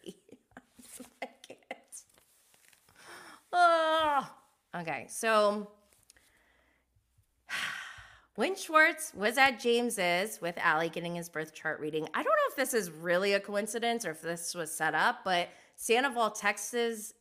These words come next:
James, texts James, and invites him to his birthday party.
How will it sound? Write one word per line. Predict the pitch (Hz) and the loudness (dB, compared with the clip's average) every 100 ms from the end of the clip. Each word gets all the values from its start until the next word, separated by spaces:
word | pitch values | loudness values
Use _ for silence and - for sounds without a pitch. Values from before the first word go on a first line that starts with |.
| 170 | -14
James, | 180 185 156 170 262 - _ _ _ _ | -4 -2 0 -2 -6 -10 _ _ _ _
texts | 202 156 - - | -6 -6 -6 -14
James, | - 156 147 233 - - - _ _ | -12 -10 -8 -10 -12 -20 -20 _ _
and | 185 190 180 175 170 170 _ _ _ _ _ _ | -6 -2 0 0 -2 -10 _ _ _ _ _ _
invites | 175 180 180 | -4 -2 -2
him | 190 185 | -6 -8
to | |
his | 196 170 | -8 -4
birthday | 226 226 175 | -4 -2 -4
party. | 180 180 170 170 | 0 -2 0 -6